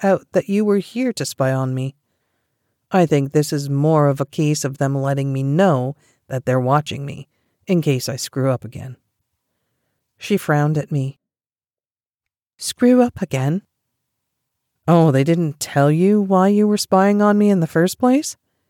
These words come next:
They didn't mention Paris?" Her frown deepened.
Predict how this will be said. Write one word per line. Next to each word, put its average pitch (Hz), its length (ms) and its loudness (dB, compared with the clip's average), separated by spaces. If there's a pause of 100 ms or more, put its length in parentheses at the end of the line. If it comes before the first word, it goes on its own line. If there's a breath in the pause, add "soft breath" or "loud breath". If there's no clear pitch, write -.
(380)
They 160 200 4
didn't 180 260 2
mention 170 300 0
Paris?" 160 460 -2 (1080)
Her 226 120 2
frown 240 340 2
deepened. - 600 -4